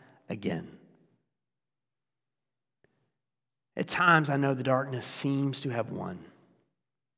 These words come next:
but the still, quiet voice of God will be the voice that's always affirming, "Step out into light again, 'cause I'm not done." Stand with me, let's pray.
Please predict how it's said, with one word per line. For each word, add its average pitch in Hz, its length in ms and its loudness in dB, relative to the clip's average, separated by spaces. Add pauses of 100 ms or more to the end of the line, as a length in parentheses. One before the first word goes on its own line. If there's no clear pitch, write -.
(1120)
but 127 120 -12
the 143 80 -4
still, 170 640 2 (840)
quiet 147 520 -10 (140)
voice 139 260 -8
of - 80 -14
God 135 360 -14 (1400)
will - 80 -10
be 143 100 0
the 131 100 0
voice 123 340 -6
that's - 140 -8
always 127 280 -2
affirming, 127 680 -6 (240)
"Step - 360 -10
out 123 180 -6
into 113 220 -8
light 120 240 -6
again, 101 380 -12 (640)
'cause - 100 -16
I'm 120 80 -10
not 113 180 -10
done." 87 220 -12 (1900)
Stand 120 340 -4
with - 180 -6
me, 90 80 -8
let's 101 200 -6
pray. 82 300 -10